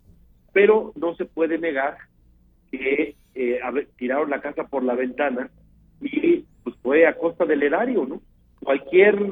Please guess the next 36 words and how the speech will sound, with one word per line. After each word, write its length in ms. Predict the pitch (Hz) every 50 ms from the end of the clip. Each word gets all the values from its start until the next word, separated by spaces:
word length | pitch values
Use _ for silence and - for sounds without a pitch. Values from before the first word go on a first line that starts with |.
| 190 165 143
gobernante 720 | 139 143 143 143 143 135 135 156 165 175 170 - 180 180 -
con 260 | - 135 131 127 127
el 120 | 127 127
erario, 380 | 131 127 139 151 156 180 180 -
pues, 180 | - - - _ -
te 120 | 131 117
llena 260 | 117 143 151 170 165
cualquier 360 | - 143 135 - - 160 165
plaza, 440 | - 175 196 226 233 - 196 160 139
eso 180 | 135 131 156 165
no 140 | 160 156 -
tiene 400 | - 165 160 160 156 143 127 - _ _ _ _ _ _ _ _ -
ningún 280 | - 277 285 349 339 -
sentido. 400 | 180 170 - - 240 240 214 170
Lo 160 | 156 147 -
que 140 | - - - -
sí 220 | - 190 202 208 180 160
llama 220 | 175 170 175 175
la 100 | 170 165
atención 540 | 165 - 165 165 - - 165 156 165 170 - _ _ _ _ _ _ _ _ _ -
es 180 | 147 147 -
que 220 | - 165 170 - -
en 200 | 143 143 135 135
lugar 280 | 139 127 131 156 165 175
de 60 | 190
escuchar 560 | 165 - _ - 135 123 - - 160 165 165
el 80 | 156 143
reclamo 480 | 135 131 - - 135 143 156 165 151
ciudadano, 580 | - - 139 127 120 113 117 131 151 160 156 139
la 100 | 127 127
exigencia 680 | 123 - - 123 117 - 143 160 170 165 - 170 143 123
de 260 | 135 160 170 - - _ _ _ _ _ _ _ -
mantener 420 | - 254 - - 135 135 147 160 175
las 160 | 170 156 143
reglas 340 | 151 160 170 175 160 170 -
electorales, 760 | 143 131 127 113 _ - 131 127 139 156 165 151 143 135